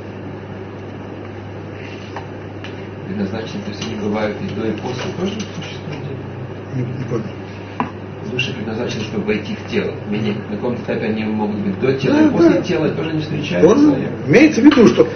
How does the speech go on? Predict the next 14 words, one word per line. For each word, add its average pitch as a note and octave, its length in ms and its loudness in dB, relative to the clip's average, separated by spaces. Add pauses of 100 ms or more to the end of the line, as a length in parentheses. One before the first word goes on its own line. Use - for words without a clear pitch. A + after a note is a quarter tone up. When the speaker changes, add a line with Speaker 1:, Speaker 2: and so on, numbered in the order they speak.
(100)
Speaker 2:
определённые, D#3+ 840 8 (600)
определённая D#3 580 8
часть F#3+ 320 8
их C#3+ 60 0
биографии F#3+ 680 8
должна E3+ 420 8
быть F3 180 6
связана E3+ 400 8
с - 40 -4 (100)
телом. G2+ 220 -4 (1200)
И B2+ 40 -6
тогда D#3+ 380 8
не F#3+ 140 10
души. B2+ 360 4